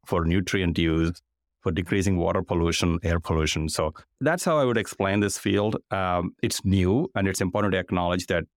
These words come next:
not everybody knows about it. And that is one reason why we, we refused to be in the stealth mode.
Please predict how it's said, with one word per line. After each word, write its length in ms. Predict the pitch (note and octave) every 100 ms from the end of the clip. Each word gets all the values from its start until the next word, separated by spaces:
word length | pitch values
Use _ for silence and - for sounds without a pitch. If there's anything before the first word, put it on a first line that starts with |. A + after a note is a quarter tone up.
| _
not 180 | B2 C#3+
everybody 440 | C3 F#2+ F2 E2+ D#2
knows 240 | D#2+ E2
about 260 | F#2 G2 G#2+
it. 120 | A2 _ -
And 140 | A2+
that 120 | B2+
is 140 | C#3+ A#2+
one 200 | B2 C3+
reason 380 | A2+ A2+ G#2+ F#2
why 220 | F#2 F#2+
we, 260 | F#2 F2+ - _ -
we 120 | G2
refused 600 | F#2+ - A#2 C3 A#2 - _
to 80 | -
be 160 | F#2 F#2
in 120 | E2+
the 60 | F2
stealth 380 | - F2 E2+
mode. 280 | E2+ D#2 D2+